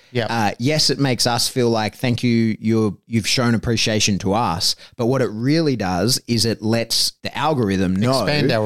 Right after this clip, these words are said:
Speaker 1: audience.
Speaker 2: Yeah, the
Speaker 1: Mm.
Speaker 2: algorithm know that as someone who looks like you with a, a social media footprint and online footprints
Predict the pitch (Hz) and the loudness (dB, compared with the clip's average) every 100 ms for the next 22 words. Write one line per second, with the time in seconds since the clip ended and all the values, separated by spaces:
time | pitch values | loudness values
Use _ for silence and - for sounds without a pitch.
0 | 113 131 104 92 135 127 82 - 147 170 | 0 0 0 -2 -2 -2 -2 -4 0 2
1 | 160 143 123 123 120 110 104 - 104 - | 2 2 0 2 2 0 -2 -2 -2 0
2 | 160 160 165 165 135 123 117 135 151 - | 2 2 2 2 2 2 2 2 0 -2
3 | 147 117 - 110 135 117 123 104 104 98 | 0 -2 -4 0 2 2 2 2 0 0
4 | 107 98 143 139 147 131 123 107 139 117 | -2 0 2 2 2 2 0 -2 -2 -2
5 | - 123 104 - 135 127 117 110 123 - | 0 0 0 0 2 2 0 -2 -4 0
6 | 113 - - - | -2 0 -2 -4